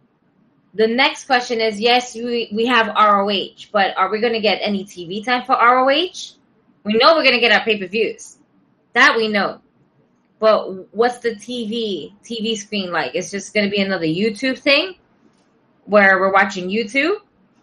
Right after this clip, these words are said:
you know? Um, there's just a lot of questions that leads behind. Um, I, I would rather have Tony Khan buy R O H than Vince McMahon buy R O H.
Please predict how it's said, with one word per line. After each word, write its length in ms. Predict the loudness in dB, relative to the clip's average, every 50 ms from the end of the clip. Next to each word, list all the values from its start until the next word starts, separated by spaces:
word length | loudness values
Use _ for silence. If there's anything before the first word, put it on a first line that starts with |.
| _ _ _ _ _
you 160 | -4 -2 2
know? 300 | 4 6 6 4 4 2 2
Um, 560 | 4 6 6 6 6 6 6 4 4 0 -4 -12 _ _ _ _ _ _ _
there's 240 | -2 -2 -2 -2 -6
just 180 | -8 -6 -2
a 80 | -2 0
lot 500 | 2 2 2 2 2 4 4 4 4 2
of 140 | 0 -4 -2
questions 460 | -2 0 0 0 -2 -6 -8 -6 -4
that 240 | -2 -2 -2 -2 -4
leads 240 | -6 -8 -8 -8 -6
behind. 640 | -8 -8 -8 -6 -6 -4 -4 -2 -4 -4 -6 -4 -2
Um, 220 | -2 -2 -2 -2 -2
I, 260 | -2 -2 -2 -2 -6 _ _ -20 -20 -14 -2 2
I 220 | 4 6 6 6 6
would 160 | 4 4 6
rather 280 | 6 8 8 8 6 4
have 280 | 4 4 4 4 2 0
Tony 280 | -4 -6 -6 -6 -6 -2
Khan 340 | 0 2 2 2 2 0
buy 320 | 0 2 2 4 2 2 2 2
R 260 | 2 2 4 4 2 2
O 60 | 0
H 240 | 0 -2 -2 -2 -4
than 220 | -2 -2 -2 -2
Vince 220 | -4 -6 -8 -10
McMahon 460 | -12 -12 -12 -10 -6 -4 -4 -4 -2 -2
buy 180 | 0 0 0 0
R 340 | -2 0 0 0 0 -2
O 60 | -2 -4
H. 400 | -6 -10 -16 -18 -18 -18 -18